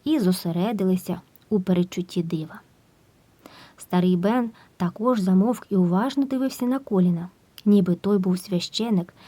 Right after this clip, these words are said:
що мав розпочати молитву. Загалом Бен не надто полюбляв усілякі потаємні зібрання і ніколи на них не ходив. Але тут усе було інакше. Вони ж бо зібралися заради Колінового експерименту,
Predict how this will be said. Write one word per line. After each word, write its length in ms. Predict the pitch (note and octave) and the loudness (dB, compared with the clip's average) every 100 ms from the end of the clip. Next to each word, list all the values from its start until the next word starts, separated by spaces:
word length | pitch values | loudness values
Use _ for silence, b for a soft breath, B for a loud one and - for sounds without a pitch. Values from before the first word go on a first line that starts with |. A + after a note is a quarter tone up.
| B | B
що 260 | - - G3+ | -14 0 2
мав 200 | F#3+ F#3+ | 4 2
розпочати 600 | F#3+ F#3 F#3+ F#3 F#3 F3+ | 0 -4 -4 -4 -4 2
молитву. 600 | F#3+ F#3+ F#3 E3 - F#3 - _ _ _ _ _ _ _ _ - | 2 2 0 -4 -10 -18 -20 _ _ _ _ _ _ _ _ -4
Загалом 520 | G3+ G3+ A#3 E4 C#4+ B B B | -2 -2 0 -2 -2 B B B
Бен 340 | - C4+ D4+ C4+ | 0 2 4 4
не 100 | D4 | 6
надто 340 | D4 F3 F#3+ | 4 4 2
полюбляв 440 | F#3 F3+ F3 F3+ F3 - | 0 2 2 2 0 -4
усілякі 480 | F#3 G3 F#3 F3+ F#3 | -4 0 2 0 -2
потаємні 600 | F#3 F3+ F#3 F#3+ F#3 E3+ | -4 0 2 6 6 4
зібрання 600 | F#3+ F3 F3 F3+ B3 C4 - _ - | 0 -2 2 2 0 -4 -12 _ 0
і 100 | G3+ | 4
ніколи 500 | F#3+ F#3 G3 B3+ D4+ | 4 2 0 2 2
на 140 | C#4 | 4
них 200 | C4+ C4+ | 2 2
не 100 | B3 | -2
ходив. 380 | B3+ C4 F#3+ F3 - _ _ _ _ _ - | -2 -4 -4 -8 -12 _ _ _ _ _ 0
Але 240 | F#3 F3 | 2 2
тут 380 | F3 F3+ C4 C#4 | 0 -2 -2 -4
усе 400 | G3+ F3+ - B3 | -4 -4 -4 -4
було 220 | B3+ C4 | -4 -2
інакше. 540 | C#4 C#4 G3+ - - - _ b b b b b b | 0 2 0 -2 -14 -18 _ b b b b b b
Вони 380 | F3+ G3+ A3+ G#3+ | 2 4 6 4
ж 80 | F3 | 2
бо 180 | F3+ | -2
зібралися 640 | E3+ G3+ F#3 G3 G3 F#3+ F#3 | -2 -2 0 0 0 -2 -2
заради 440 | F3+ F#3+ G3 F#3+ | 0 0 0 -2
Колінового 640 | F#3+ G3 G#3 G3 F#3+ F#3+ G3+ | -4 2 4 4 2 0 -4
експерименту, 880 | - - G3 F#3 F#3 B3 F#3+ F#3 | -8 -12 -4 2 2 2 -2 -4